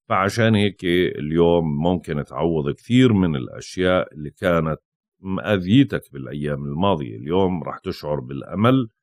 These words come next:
أكثر وإنه الحياة رجعت لطبيعتها، ولكن المسألة الوحيدة اللي رح تشعر بإنها ما زالت ضاغطة هي بيت الأموال المشتركة، هي الأموال اللي ما بتعود لك. فعشان هيك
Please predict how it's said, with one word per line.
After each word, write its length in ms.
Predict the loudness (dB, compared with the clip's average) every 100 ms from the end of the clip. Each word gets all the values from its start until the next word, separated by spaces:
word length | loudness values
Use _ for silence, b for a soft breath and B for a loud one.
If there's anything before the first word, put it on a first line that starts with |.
| _ _ _ _ -8
أكثر 480 | -8 -2 0 0 -2
وإنه 280 | -6 -6 -6
الحياة 480 | -8 -2 0 2 2
رجعت 460 | -2 -6 -10 -10
لطبيعتها، 880 | -14 -12 -10 -8 -6 -6 _ -20 -20 _
ولكن 600 | 0 2 2 2 0 0 -2 _ _ _ _
المسألة 500 | 0 4 4 4 4
الوحيدة 480 | 6 6 4 4 4
اللي 120 | 6
رح 280 | 4 2 -4 -12 _
تشعر 400 | -2 -2 0 0
بإنها 460 | 0 -2 0 0 2
ما 240 | 2 2
زالت 400 | 2 2 4 4
ضاغطة 680 | 2 2 2 0 -4 -4 -6 _ _ _ _ 2
هي 300 | 4 6 4
بيت 320 | 4 2 0
الأموال 520 | -6 -6 -4 0 0
المشتركة، 800 | -2 -6 -12 -4 0 0 -2 -16 _
هي 240 | -10 0 0
الأموال 800 | 0 -8 -10 -4 0 0 -2 -6
اللي 420 | -2 2 2 0 -2
ما 200 | 0 0
بتعود 520 | 0 -6 -6 -6 -6
لك. 160 | -12 -18 _ _ _ _ _
فعشان 460 | -2 -2 0 -4 -2
هيك 500 | -4 -6 -4 -4